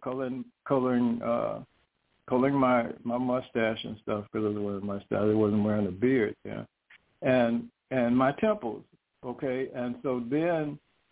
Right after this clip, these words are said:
uh, a-, after I reached a, a certain age, I said, "I'm gonna stop doing that." So during that time, after a few years, I stopped doing that.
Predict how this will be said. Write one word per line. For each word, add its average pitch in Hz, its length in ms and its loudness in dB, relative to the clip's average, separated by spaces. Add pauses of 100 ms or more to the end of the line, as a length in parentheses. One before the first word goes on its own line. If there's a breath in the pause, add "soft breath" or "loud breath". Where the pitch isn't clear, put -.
(380)
uh, 120 320 4 (180)
a-, 139 280 -4
after 139 300 0
I 123 40 0
reached 143 340 -2
a, 120 260 -4 (200)
a 123 80 -10 (100)
certain 131 240 -2
age, 139 200 -2
I 110 180 -6 (120)
said, 113 200 -4 (120)
"I'm 110 140 -8
gonna 95 180 -12 (100)
stop 101 300 -4
doing 113 280 2
that." 98 180 -4
So 117 120 2
during 120 320 2
that 107 220 -2
time, 127 280 0
after 104 260 -10
a - 120 -10
few 104 120 -10
years, 107 160 -10 (500)
I 117 260 0 (120)
stopped 117 440 0
doing 165 360 0
that. 107 180 -4